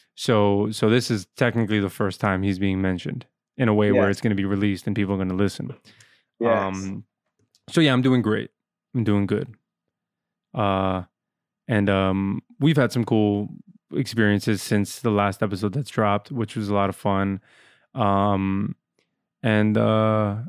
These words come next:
Speaker 1: we have some really cool stuff planned and in store for some future episodes. We're just trying to mesh out the details. We'll talk a little bit about it when we actually figure that out.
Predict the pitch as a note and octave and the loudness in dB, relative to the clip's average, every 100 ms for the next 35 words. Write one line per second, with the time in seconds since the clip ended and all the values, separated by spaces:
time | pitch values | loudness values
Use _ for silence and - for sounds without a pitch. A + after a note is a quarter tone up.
0 | - _ C3 B2+ C#3 C3+ C#3+ D#3 - C#3+ | -14 _ 2 2 2 0 0 0 2 4
1 | C#3+ C3 D3 C3 A#2 B2+ - - A#2 A#2 | 4 2 2 2 2 0 0 -2 2 2
2 | A#2+ B2 C3 A2 A2 G2+ - G#2+ A2 G2+ | 2 0 0 2 2 -2 0 2 2 0
3 | A2 G2 A2 G2 A2+ A2 C3+ C3+ C3+ - | -6 -4 -4 -2 -4 0 0 0 -2 0
4 | C#3+ C3 A#2 G#2 G2 - G#2 G2+ G#2 - | 0 0 -2 -2 -4 0 0 2 0 0
5 | G#2 G2+ G2+ G#2 B2 C3 C#3 A2 - G#2 | -2 -2 -4 -2 -2 -2 -4 -8 -4 -2
6 | G#2+ G#2 G2+ G#2+ G2+ G2+ A2 A2 G#2 G2+ | 0 -2 -2 -2 0 0 -2 -2 -2 -2
7 | G2+ - G2+ A2+ G2+ G2+ G#2 B2+ - | -4 -4 -4 -4 -4 -2 -2 -2 -4